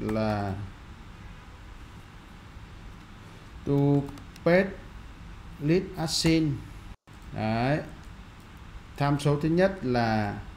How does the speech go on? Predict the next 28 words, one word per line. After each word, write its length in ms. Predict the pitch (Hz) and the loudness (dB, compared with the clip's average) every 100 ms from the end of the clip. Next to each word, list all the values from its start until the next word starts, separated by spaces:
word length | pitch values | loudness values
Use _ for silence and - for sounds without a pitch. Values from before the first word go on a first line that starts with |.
| - - | -14 -12
số 400 | - - 113 117 151 | -10 -4 0 2 4
bản 180 | 123 101 | 2 4
ghi 140 | 135 135 | 2 4
trên 160 | 135 | 2
một 80 | 117 - | 2 2
trang. 400 | 143 143 143 139 127 - _ _ - - - - - | 6 6 6 4 -2 -10 _ _ -18 -16 -16 -16 -10
Tham 160 | - 135 | -4 -2
số 200 | - 139 | 2 2
thứ 200 | 147 151 | 4 6
hai 460 | 151 151 147 147 143 - - - - - - - - - - - | 8 8 8 6 2 -4 -12 -16 -16 -16 -16 -16 -16 -14 -14 -6
là 100 | 107 | -4
page 280 | 107 - 170 | 2 4 4
size, 460 | 170 165 151 139 135 | 4 4 6 6 4
tức 180 | - 165 | 0 0
là 140 | 143 117 - | 0 0 2
cái 240 | 110 127 - | 2 2 2
trang 220 | 143 139 | 2 2
số 140 | 147 | 0
bao 180 | 143 147 - | 0 0 4
nhiêu. 300 | 143 143 127 - - - - - - - - | 4 4 2 -4 -14 -16 -18 -18 -16 -14 -8
Đấy. 380 | 95 104 120 139 - - - - - - - - - - - - - - - | -4 0 0 0 -4 -14 -18 -18 -18 -16 -16 -16 -16 -16 -16 -16 -16 -16 -10
Ta 80 | 127 | -8
truyền 200 | 123 127 | -2 0
theo 100 | 123 | 2
hai 80 | 127 | 2
tham 160 | 131 127 | 0 0
số 180 | 120 | 0
này. 260 | 135 127 113 | 2 2 0